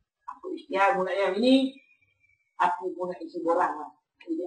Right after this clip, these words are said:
ahli. Ha, nak masuk parti Islam punya dia. Dia lebih kuat lagi.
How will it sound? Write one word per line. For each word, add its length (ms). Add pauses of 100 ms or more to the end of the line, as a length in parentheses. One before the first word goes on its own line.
ahli. 200 (1200)
Ha, 80 (720)
nak 240
masuk 240
parti 320
Islam 400
punya 160
dia. 200 (1200)
Dia 240
lebih 160
kuat 240
lagi. 240